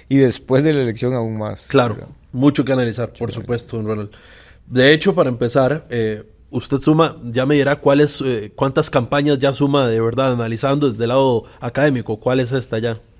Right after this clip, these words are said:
Speaker 1: Eh, va-, varias, varias. Este,
Speaker 2: <laughs>
Speaker 1: yo, digamos, eh, empecé ya, eh, en la universidad como, ya como profesor en el dos mil,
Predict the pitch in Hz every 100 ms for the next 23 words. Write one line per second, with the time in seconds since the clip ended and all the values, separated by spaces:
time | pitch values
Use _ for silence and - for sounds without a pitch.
0 | _ - - 131 127 113 123 123 127 175
1 | 117 98 135 120 98 107 101 247 214 -
2 | 104 123 139 131 131 143 135 110 113 110
3 | 104 101 101 98 85 _ - _ 117 113
4 | 107 120 131 127 135 135 127 110 98 107
5 | 101 98 - 113 104 101 101 92 104 110
6 | 131 123 107 95 92 - - 90 - 101
7 | 98 104 95 113 117 113 98 92 95 107
8 | 107 101